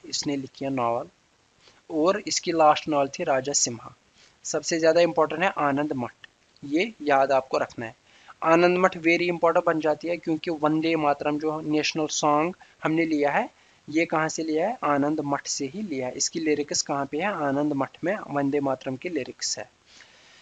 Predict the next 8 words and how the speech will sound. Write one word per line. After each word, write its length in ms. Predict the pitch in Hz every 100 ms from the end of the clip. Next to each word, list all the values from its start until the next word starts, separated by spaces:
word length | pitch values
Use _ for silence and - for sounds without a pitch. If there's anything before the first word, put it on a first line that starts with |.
| - - _ 180
इसी 180 | 165 180
तरह 320 | 185 196 -
India 280 | 202 190 190
Today, 380 | 190 - 180 180
बहुत 280 | 175 165 160
सारी 160 | 170
books 280 | 175 165 170
जो 180 | 165